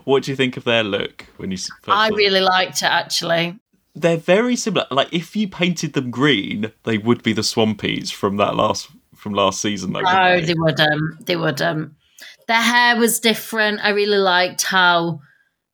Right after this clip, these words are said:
Speaker 2: that was, like, incorporated in the characters. And,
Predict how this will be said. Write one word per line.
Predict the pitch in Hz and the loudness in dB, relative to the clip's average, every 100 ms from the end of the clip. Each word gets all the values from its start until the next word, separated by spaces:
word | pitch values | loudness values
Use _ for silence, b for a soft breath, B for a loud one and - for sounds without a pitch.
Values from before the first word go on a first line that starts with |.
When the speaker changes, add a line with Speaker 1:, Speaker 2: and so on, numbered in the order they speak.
| _ | _
Speaker 2:
that | 190 180 180 | 0 2 2
was, | 170 160 - - - - | 0 2 2 0 -4 0
like, | 175 170 - | 0 0 -4
incorporated | 170 156 185 170 165 175 160 - 170 139 - _ _ | -4 0 2 2 2 0 2 0 0 -2 -6 _ _
in | 180 170 | -4 -4
the | |
characters. | 165 175 165 160 - 170 165 156 B B B - | 0 2 2 2 2 2 4 2 B B B -6
And, | 180 180 175 175 175 160 | 0 2 2 0 -2 -4